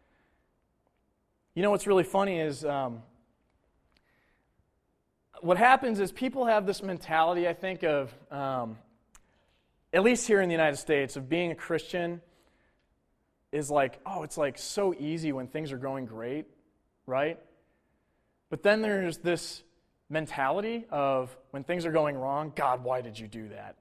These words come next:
How dare you?" You know, like, "Oh, it's, like, all my doing if things are going great, but then God, like, if anything bad happens, that's your fault. Like, why did you do that?"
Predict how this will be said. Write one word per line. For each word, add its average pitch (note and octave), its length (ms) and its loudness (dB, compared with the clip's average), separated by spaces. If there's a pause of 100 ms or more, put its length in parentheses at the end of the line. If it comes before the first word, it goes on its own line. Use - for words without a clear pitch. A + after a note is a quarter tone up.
(160)
How D#3+ 100 -4
dare B2 300 -8
you?" G#2 200 -14 (140)
You D#3 140 -6
know, C#3+ 280 6
like, D3+ 260 2 (520)
"Oh, D4+ 140 12
it's, A3+ 160 8
like, A#3+ 180 6
all B3 160 8
my A#3+ 240 4
doing D3+ 320 0
if D3 100 -8
things E3+ 260 -2
are D3 60 -2
going C#3+ 280 -2
great, C3 360 -2
but A3 120 -4
then G3+ 160 2
God, F3 320 2
like, C#3 180 2
if C#3+ 120 -2
anything E3 260 -2
bad D#3 300 2
happens, C#3 420 -2
that's C#3 160 -4
your D3 140 -2
fault. G#2+ 380 -8 (140)
Like, A2+ 140 -8
why B2+ 160 0
did C#3+ 140 -8
you C#3+ 100 -8
do C3 140 -12
that?" G2+ 220 -14